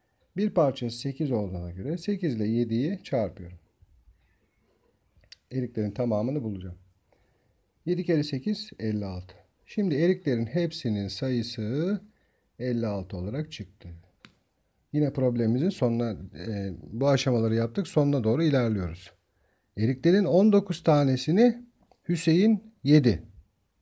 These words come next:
Şimdi on dokuz tanesini yemiş. Eriklerin tamamı elli altı idi.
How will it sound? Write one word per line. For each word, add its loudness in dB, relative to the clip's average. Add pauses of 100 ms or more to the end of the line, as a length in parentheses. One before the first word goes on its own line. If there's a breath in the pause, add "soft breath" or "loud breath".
(760)
Şimdi 0
on 0
dokuz -4
tanesini -2
yemiş. 2
Eriklerin 0
tamamı 2
elli 2
altı 2
idi. -2